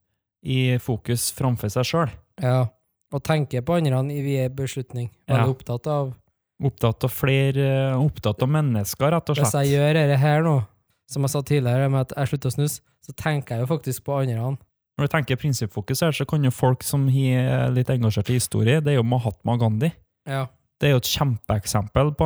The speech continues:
Speaker 1: en, eh, prinsippfokusert, eh, person. Det er en annen ting som prinsippfokuserte personer gjør,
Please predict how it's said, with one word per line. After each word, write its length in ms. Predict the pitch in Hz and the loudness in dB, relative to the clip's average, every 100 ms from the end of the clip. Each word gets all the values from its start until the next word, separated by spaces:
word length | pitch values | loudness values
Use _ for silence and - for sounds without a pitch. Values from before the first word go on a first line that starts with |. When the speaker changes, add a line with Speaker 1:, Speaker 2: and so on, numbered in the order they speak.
| 151 | 2
Speaker 1:
en, 220 | 151 147 | 2 0
eh, 180 | 143 139 | 0 0
prinsippfokusert, 1300 | - 131 - 107 _ _ - - 113 113 113 - - | 0 0 0 -2 _ _ -14 -6 -2 2 0 0 -2
eh, 420 | 120 117 117 117 | 0 2 2 0
person. 380 | 120 120 107 107 - _ _ - - - | 0 0 0 -4 -6 _ _ -10 -10 -6
Det 140 | 143 | 2
er 80 | 139 | 4
en 80 | 143 | 4
annen 320 | 151 127 127 | 2 2 0
ting 240 | - 175 160 | 0 0 0
som 580 | - 151 151 151 147 135 | 0 0 0 0 -2 -4
prinsippfokuserte 1080 | 147 127 117 110 - 117 117 113 110 - 113 | -2 -2 -2 -8 -8 -8 -4 -2 -2 -2 -2
personer 840 | 123 113 107 110 113 113 117 113 | -2 -2 -2 -2 0 0 0 0
gjør, 280 | 113 113 117 | 2 0 -2